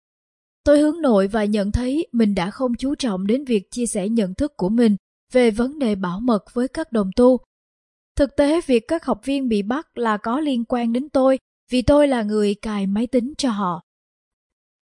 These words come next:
Kể từ đó, tôi luôn chia sẻ những lo ngại về vấn đề bảo mật với các học viên và bảo họ tuân thủ nghiêm ngặt quy trình bảo mật.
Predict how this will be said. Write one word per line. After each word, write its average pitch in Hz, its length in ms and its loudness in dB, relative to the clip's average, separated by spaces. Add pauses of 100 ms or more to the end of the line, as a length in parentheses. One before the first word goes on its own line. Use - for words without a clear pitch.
(140)
Kể 240 120 4
từ 269 160 2
đó, 240 320 0
tôi 254 180 4
luôn 247 240 2
chia 254 180 -4
sẻ 202 300 -2
những 226 240 0
lo 254 200 -2
ngại 190 420 -2
về 233 220 2
vấn 240 280 -4
đề 220 160 0
bảo 185 240 -6
mật 240 340 0
với 226 180 -4
các - 260 -10
học - 180 -8
viên 247 200 0 (380)
và 220 220 0
bảo 185 240 -2
họ 196 280 -4
tuân 208 280 -2
thủ 185 180 -4
nghiêm 226 300 -4
ngặt 208 180 -6 (100)
quy 233 200 -2
trình 185 240 -4
bảo 180 160 -4
mật. 233 220 2